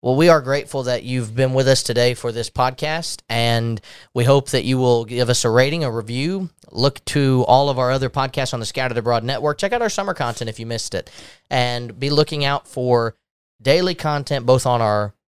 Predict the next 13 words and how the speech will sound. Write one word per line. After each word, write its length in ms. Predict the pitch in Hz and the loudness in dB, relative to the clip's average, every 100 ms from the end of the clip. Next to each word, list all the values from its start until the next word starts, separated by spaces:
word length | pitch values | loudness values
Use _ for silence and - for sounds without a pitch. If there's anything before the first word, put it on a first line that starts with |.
| - | 0
website 380 | 123 135 151 170 | 0 2 -2 -4
at 80 | |
scatteredabroad 580 | - - 110 107 110 107 | -6 -6 -6 0 4 4
dot 160 | 101 101 | 4 2
org, 340 | 110 165 202 - _ _ _ - | 4 2 0 -12 _ _ _ -8
through 440 | 117 117 113 107 - | -4 -2 -2 -2 2
our 480 | 110 107 104 101 - | 4 2 0 -6 -12
regular 420 | 107 113 127 120 | 0 0 2 0
master 440 | 117 120 147 - 139 | -2 -2 -4 -4 -4
feed 260 | 151 143 | -4 -2
shows, 440 | - 151 143 147 123 | 0 0 0 0 -2
that 120 | 113 | -4
is 180 | 104 | -4